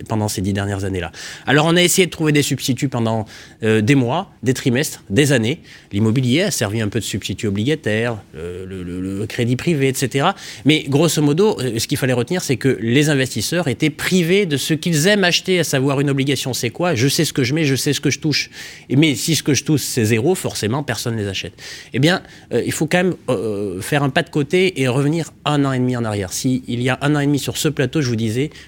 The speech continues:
que vous pouvez acheter une obligation sûre, c'est-à-dire sans risque de défaut, et en plus c'est très contemporain le risque de défaut, vous voyez, en ce moment avec les tensions associées au risque bancaire,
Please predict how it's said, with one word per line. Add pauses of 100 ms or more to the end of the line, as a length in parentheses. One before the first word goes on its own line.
(100)
que
vous
pouvez
acheter
une
obligation (200)
sûre, (120)
c'est-à-dire
sans
risque
de
défaut,
et
en
plus
c'est
très
contemporain
le
risque
de
défaut,
vous
voyez,
en
ce
moment
avec
les
tensions (480)
associées
au
risque
bancaire,